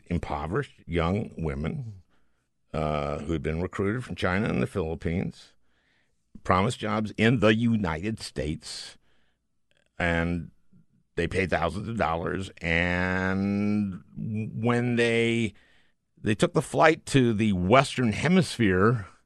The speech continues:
it must have seemed remarkably, like a remarkably short flight. Uh, the women found themselves in Saipan, and they were soon working eighteen-hour days in sweatshops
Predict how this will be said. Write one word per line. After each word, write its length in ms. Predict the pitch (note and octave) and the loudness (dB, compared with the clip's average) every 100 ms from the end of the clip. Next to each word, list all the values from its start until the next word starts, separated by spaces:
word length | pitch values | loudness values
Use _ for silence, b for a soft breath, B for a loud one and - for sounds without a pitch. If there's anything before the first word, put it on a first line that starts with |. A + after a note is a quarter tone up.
| _ _ _ _ _ _ _ - | _ _ _ _ _ _ _ -2
it 120 | F#2+ | 2
must 220 | A2 - | 2 0
have 100 | F2+ | -4
seemed 300 | - G#2 G2 | -2 0 2
remarkably, 920 | F#2 G2+ D3+ - G#2 D#2+ E2+ D#2 D2 - | 2 2 2 2 0 -2 0 -2 -6 -4
like 180 | E2+ | -2
a 200 | F#2+ F#2+ E2+ | -2 -2 -4
remarkably 540 | G2+ D#3 E3 - F2 | -2 2 2 2 -4
short 380 | D#2+ - F2 - | -4 -2 -2 -2
flight. 580 | - - A#2 D2+ F#2 - _ _ _ _ _ _ _ | -14 -6 0 0 -2 -10 _ _ _ _ _ _ _
Uh, 160 | - D#2 | -2 0
the 100 | E2 | 2
women 460 | A2+ A#2 A2+ A2 - - | 2 2 2 -2 -6 -12
found 400 | - G#2+ B2 B2+ | 2 4 4 0
themselves 420 | B2+ C3 A#2 G#2 | -2 0 0 0
in 120 | G2 | -4
Saipan, 760 | - F2+ F2+ - A#2+ B2+ C#3+ D3+ b b b b _ _ | -2 -2 -2 -2 -2 -2 -4 -8 b b b b _ _
and 460 | - F#2+ F2 - - _ | -2 -2 -4 -10 -20 _
they 100 | F2+ | -4
were 80 | F2+ | -2
soon 360 | - B2 B2 A#2 | 0 0 2 2
working 380 | G2+ G#2+ G2 - | 0 0 -2 -2
eighteen-hour 1040 | A2 D#3 - C3 B2+ - G#2 G#2 G2+ F2+ - | -4 -4 -4 0 0 2 0 2 0 -2 -8
days 600 | F2 F2+ F2 A2 A2+ G#2 | -2 0 0 0 -2 -6
in 260 | - D#2 D2+ | -6 -6 -6
sweatshops 880 | - - A#2+ - B2 G#2 G#2 - - | -8 -2 -2 0 0 0 -2 -8 -16